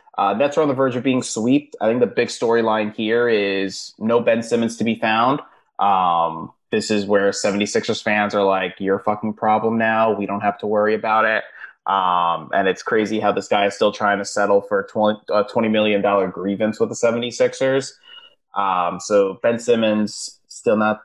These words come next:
still not gonna be found, and there's a pretty high chance that, uh, the Nets can get swept tonight or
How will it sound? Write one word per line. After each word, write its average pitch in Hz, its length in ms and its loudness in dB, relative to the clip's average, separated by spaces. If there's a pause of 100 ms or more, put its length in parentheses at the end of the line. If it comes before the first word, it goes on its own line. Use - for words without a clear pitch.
(160)
still - 240 -2
not 113 160 0
gonna 117 140 2
be 110 80 -2
found, 113 320 2
and 98 200 0
there's 101 240 2
a 101 120 0 (100)
pretty 117 240 0
high 117 200 0
chance 113 480 -2
that, 110 420 2 (140)
uh, 104 520 0
the 104 80 2
Nets 113 540 -4
can 120 360 -6
get 135 280 2
swept 131 360 -2
tonight 156 360 0
or 104 420 2